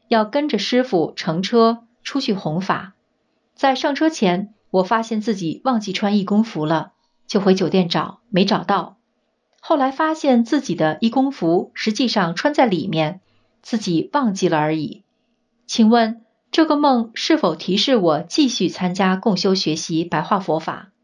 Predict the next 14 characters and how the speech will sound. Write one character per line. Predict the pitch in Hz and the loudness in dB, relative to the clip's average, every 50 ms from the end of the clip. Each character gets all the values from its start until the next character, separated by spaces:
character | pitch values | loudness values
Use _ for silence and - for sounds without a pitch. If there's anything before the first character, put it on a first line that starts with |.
| _ _ _ _ _ _ _ _ _ _ _ _ _ _ _ _ _ _ _ _ _ _ | _ _ _ _ _ _ _ _ _ _ _ _ _ _ _ _ _ _ _ _ _ _
答： | - 185 170 175 185 202 214 - _ _ _ _ _ _ _ | -6 -4 -4 -4 -6 -8 -10 -14 _ _ _ _ _ _ _
可 | - 226 220 254 | 0 2 2 2
以 | 254 196 - | 2 0 -2
去， | - - - 180 147 - - _ _ _ _ _ _ _ | -4 0 0 0 0 0 -4 _ _ _ _ _ _ _
但 | - 233 226 | -2 -2 -2
是 | 220 - 202 190 | -2 -2 -2 -4
思 | 190 - 277 277 | -2 0 0 2
维 | 254 202 180 196 | 4 4 2 2
已 | - 160 | 0 -4
经 | 143 - 180 185 | -2 -2 -2 -2
不 | 190 196 | -2 -2
干 | 196 202 196 196 208 | -2 -2 -2 -2 -4
净 | 208 - 185 151 151 | -4 -4 -4 -4 -4
了， | - - - | -6 -8 -10